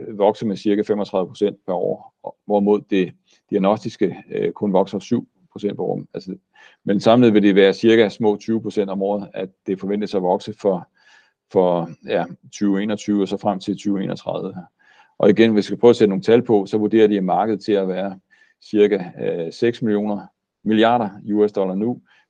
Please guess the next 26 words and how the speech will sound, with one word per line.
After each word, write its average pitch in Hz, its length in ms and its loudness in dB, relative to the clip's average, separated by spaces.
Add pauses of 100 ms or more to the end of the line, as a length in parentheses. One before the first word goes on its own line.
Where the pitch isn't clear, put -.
til 110 80 2
at 95 100 4
være 95 160 0
cirka 104 260 -2
femogtredive 101 800 -4
og 92 240 -10
milliarder 92 520 -4 (120)
U 98 140 0
S - 60 -10
dollar 90 200 -6
om, 92 280 -14 (100)
om - 100 -20
ti - 260 -8
år. - 280 -6 (560)
Jeg 113 120 4
tror 110 200 8
ikke, 117 120 6
de 120 80 4
tal, 110 280 4
de 113 60 -8
kommer 101 200 -4
til 117 120 -4
at, 101 180 0 (160)
at 87 100 -10
holde, 104 240 0
fordi 104 400 -4